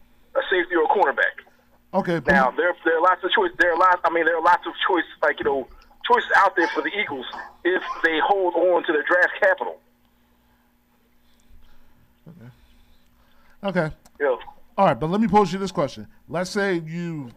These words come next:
Speaker 2: you beat the Miami Dolphins of next year, where it's like you're in the middle of the pack, so you're not good enough to be a contender for a serious Super Bowl title, but you're not bad enough to be in a position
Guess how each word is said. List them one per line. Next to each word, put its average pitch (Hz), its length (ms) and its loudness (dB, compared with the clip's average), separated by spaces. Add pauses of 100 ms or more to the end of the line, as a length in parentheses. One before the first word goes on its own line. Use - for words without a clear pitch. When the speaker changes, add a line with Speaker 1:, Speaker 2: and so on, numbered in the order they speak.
(320)
Speaker 2:
you 170 120 -8
beat 170 240 -4
the 180 80 -4
Miami 160 380 -4
Dolphins 139 600 -6 (100)
of 131 240 -8
next 143 300 -8
year, 135 240 -10 (300)
where 175 180 -4
it's 160 100 -10
like 156 280 -4 (240)
you're 170 160 -4
in 170 80 -8
the 151 60 -8
middle 196 280 -2
of 190 80 -2
the 165 60 -4
pack, 135 340 -8 (100)
so 151 460 -6 (240)
you're 143 140 -8
not 156 280 0
good 185 120 -2
enough 160 300 -6
to 143 180 -10
be 143 160 -6
a 139 60 -8
contender 135 600 -12
for 143 240 -10
a 123 60 -14
serious 147 580 -10
Super 160 220 -12
Bowl 127 200 -8
title, 139 400 -4 (200)
but - 160 -6
you're 160 60 -8
not 147 220 -4
bad 160 220 0
enough 143 240 -10
to 135 80 -12
be 160 320 -8
in 220 140 -4
a 190 60 -4
position 160 600 -6